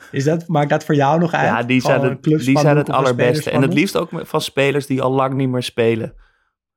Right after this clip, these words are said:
Speaker 2: Maar gewoon nog
Speaker 1: <laughs>
Speaker 2: steeds geëerd
Speaker 1: Gewoon
Speaker 2: worden in het
Speaker 1: laten hangen.
Speaker 2: stadion. Die gewoon
Speaker 1: <laughs>
Speaker 2: nog steeds mee gezwaaid worden. Ehm, met een random, beetje naïef tekstje of zo erbij. Of, of,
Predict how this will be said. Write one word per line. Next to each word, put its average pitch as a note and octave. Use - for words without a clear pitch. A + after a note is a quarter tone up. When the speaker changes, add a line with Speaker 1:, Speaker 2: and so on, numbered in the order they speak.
Speaker 2:
Maar B2
gewoon B2+
nog B2+
Speaker 1:
<laughs> -
Speaker 2:
steeds C3
geëerd C#3
Speaker 1:
Gewoon C3+
Speaker 2:
worden D3
in C#3+
het D3
Speaker 1:
laten C3+
hangen. A#2+
Speaker 2:
stadion. A#2+
Die C3
gewoon B2
Speaker 1:
<laughs> B2
Speaker 2:
nog B2
steeds D#3+
mee C3
gezwaaid A#2+
worden. A2+
Ehm, A2
met A#2
een A#2+
random, A2+
beetje B2+
naïef B2
tekstje -
of -
zo B2
erbij. D#3+
Of, -
of, -